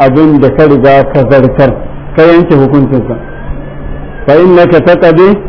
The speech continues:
wa la yuqda alayka." Domin kai ne kake yanke hukunci, babu wanda yake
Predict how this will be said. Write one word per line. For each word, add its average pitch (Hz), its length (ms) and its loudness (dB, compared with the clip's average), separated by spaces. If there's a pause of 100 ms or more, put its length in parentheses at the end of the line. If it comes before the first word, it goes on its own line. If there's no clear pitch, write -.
(1080)
wa 131 80 0
la 151 160 2
yuqda 135 380 2 (100)
alayka." 117 360 -2 (600)
Domin 160 280 2
kai 185 220 2
ne 180 140 2
kake 170 260 0
yanke 160 380 2
hukunci, 139 500 0 (480)
babu 165 320 2
wanda 170 240 2
yake 160 240 2